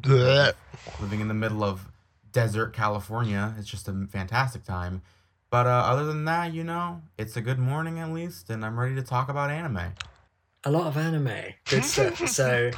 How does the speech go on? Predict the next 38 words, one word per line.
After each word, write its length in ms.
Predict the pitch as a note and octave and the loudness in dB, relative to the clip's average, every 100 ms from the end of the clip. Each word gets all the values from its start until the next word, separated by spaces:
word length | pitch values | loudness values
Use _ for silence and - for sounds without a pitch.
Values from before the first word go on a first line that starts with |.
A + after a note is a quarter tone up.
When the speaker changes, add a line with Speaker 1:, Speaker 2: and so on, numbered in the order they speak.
| - - - - - | -8 -16 -18 -12 2
Speaker 3:
Ed's 260 | C#3+ D3+ C#3 | 4 4 4
brand 280 | D3+ C#3 | 2 2
new, 240 | B2 A2+ B2+ | 2 0 -2
so 460 | - A#2+ G#2+ G#2+ G#2+ _ - | 0 0 2 0 -4 _ -4
I'm 120 | B2 | 0
gonna 120 | B2 | 0
ask 180 | A#2+ - | 0 -2
you 60 | A#2 | -4
a 20 | |
couple 220 | - B2+ | -6 -8
of 60 | A#2 | -6
questions 600 | A2+ - A2 G#2 A#2+ - | -4 -4 -6 -8 -8 -6
just 300 | B2 A2+ - | -6 -6 -4
to, 100 | A2 | -4
uh, 280 | G#2+ G#2+ - | -4 -4 -6
so 200 | - A#2 | -4 -4
everyone 240 | G#2+ A#2 | -4 -6
can 140 | A#2 B2 | -6 -4
get 120 | A#2 | -4
to 120 | - | -4
know 120 | A2 G2+ | -6 -6
you. 280 | G#2 C#3 D#3 _ _ _ _ _ | -4 -6 -8 _ _ _ _ _
Uh, 260 | B2 A#2 A#2 | 0 2 2
Speaker 2:
Okay. 80 | G#2+ | 0
Speaker 3:
so, 200 | G2 C3+ | 0 2
Ed, 300 | C#3+ A#2+ A2 - - | 4 2 0 -6 -10
what 340 | B2 C3+ D3 | 0 2 2
is, 580 | C3+ B2+ B2+ A#2+ - - _ _ | 2 0 0 -2 -6 -8 _ _
quite 180 | - C3 | -2 0
an 40 | |
easy 220 | B2 A2+ | 0 -2
one, 160 | A2 G#2 | -4 -4
but 80 | A2+ | -4
what's 160 | A#2+ | -4
your 80 | B2 | -6
favourite 360 | A#2+ A2+ G#2+ - | -4 -4 -4 -6
anime 300 | G#2+ G2+ G2+ | -6 -6 -6
series? 540 | - G#2 G#2 A2 - | -6 -6 -8 -8 -12